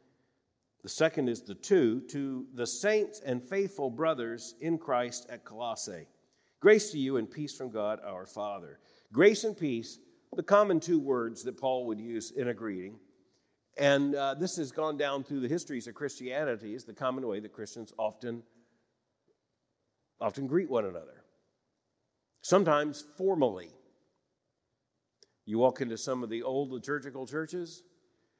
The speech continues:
and, uh, you'll be greeted simply with the words, "Grace and peace,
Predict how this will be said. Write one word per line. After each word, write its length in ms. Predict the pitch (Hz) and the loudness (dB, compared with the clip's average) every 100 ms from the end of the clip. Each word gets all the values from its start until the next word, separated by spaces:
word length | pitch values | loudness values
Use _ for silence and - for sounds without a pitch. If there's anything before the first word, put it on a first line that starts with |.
| _ _ - | _ _ -4
and, 380 | 110 110 110 110 | -2 0 -2 -4
uh, 300 | 107 107 98 - _ _ _ _ _ _ _ - | -4 -8 -14 -20 _ _ _ _ _ _ _ -4
you'll 160 | 113 | 0
be 100 | 117 | 0
greeted 440 | 101 123 147 151 139 - | 0 0 0 -4 -10 -18
simply 280 | - 127 151 | -10 -4 -4
with 120 | 147 | -4
the 60 | 139 | -4
words, 340 | 123 127 110 | -4 -6 -8
"Grace 280 | - 123 123 | -8 -8 -8
and 80 | 107 | -12
peace, 600 | 104 90 - - - | -12 -12 -14 -16 -20